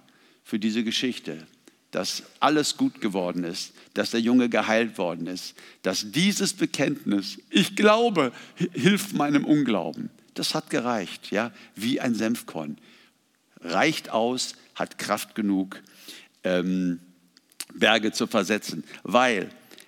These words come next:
es geht nicht um den Glauben an deinen großen Glauben. Es geht nicht um den Glauben an deinen Glauben. Das würde wieder in den Hochmut führen.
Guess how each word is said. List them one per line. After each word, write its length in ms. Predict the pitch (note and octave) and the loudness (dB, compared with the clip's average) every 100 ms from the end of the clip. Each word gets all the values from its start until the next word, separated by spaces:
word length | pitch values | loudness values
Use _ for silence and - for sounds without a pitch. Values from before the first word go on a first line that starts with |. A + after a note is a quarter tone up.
| - | -2
es 340 | A#3 A#3 - G#3 | 0 0 -4 2
geht 400 | C#4 A3+ A#3+ - | 4 4 2 4
nicht 380 | G#3 G3+ - - | 4 4 -4 0
um 180 | C3+ | 2
den 180 | C3 A#2 | 6 6
Glauben 640 | A#2 B2 C#3 F3 F3 E3+ | 6 4 4 0 0 -2
an 240 | - A#2+ A2 | 0 2 4
deinen 560 | A2+ B2 C#3 C#3 C#3 | 4 4 4 2 2
großen 560 | G2+ F#2+ A2 A#2 A#2 G#2 | -2 -2 -2 -2 -4 -2
Glauben. 560 | F#2 F#2+ F2 D2+ - - _ _ _ _ _ _ _ _ _ _ _ _ _ _ _ _ _ _ _ | 0 0 -2 -6 -14 -18 _ _ _ _ _ _ _ _ _ _ _ _ _ _ _ _ _ _ _
Es 240 | A#2 - G2 | -4 -4 0
geht 340 | E3+ G#3+ G3 | 2 2 2
nicht 200 | F#3 - | -2 0
um 160 | - D3+ | 0 4
den 100 | C#3 | 6
Glauben 460 | B2+ B2 C3+ C#3 B2 | 6 2 2 0 2
an 180 | A#2+ | 2
deinen 320 | G#2 A2 A2+ G#2 | 2 0 0 2
Glauben. 480 | G#2 G2+ G#2+ F#2+ | 4 4 2 0
Das 280 | F#2 A#2+ - | 0 -2 -2
würde 260 | A2 A#2 G#2+ | -2 -2 -2
wieder 160 | G2+ | -2
in 80 | G2 | 0
den 200 | G2+ G2+ | -2 -2
Hochmut 440 | G#2 F#2 - F#2 - | -4 -4 -8 -10 -10
führen. 320 | - D#2 | -8 -8